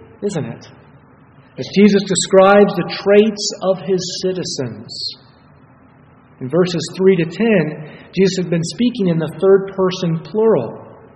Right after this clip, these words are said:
At this point, it's a grand announcement, a proclamation of peoples whose happiness overcomes poverty and sorrow, oppression, deprivation, and hunger. But notice how in verse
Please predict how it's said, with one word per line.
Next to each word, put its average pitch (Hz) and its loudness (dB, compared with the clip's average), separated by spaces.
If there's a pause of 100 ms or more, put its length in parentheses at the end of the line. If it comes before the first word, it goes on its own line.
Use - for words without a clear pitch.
(640)
At - -10
this 285 0
point, 214 6 (100)
it's 208 2
a 185 0
grand 240 6
announcement, 226 2
a 160 -4
proclamation 247 4
of 180 -2
peoples 233 -4
whose 190 -8
happiness 220 -2 (600)
overcomes 214 2 (220)
poverty 196 -4
and 123 -8 (240)
sorrow, 170 -2 (400)
oppression, 180 -2 (400)
deprivation, 202 -2 (500)
and 131 -10
hunger. 180 -4 (1200)
But 208 2
notice 302 4
how 247 0
in 196 2
verse 185 0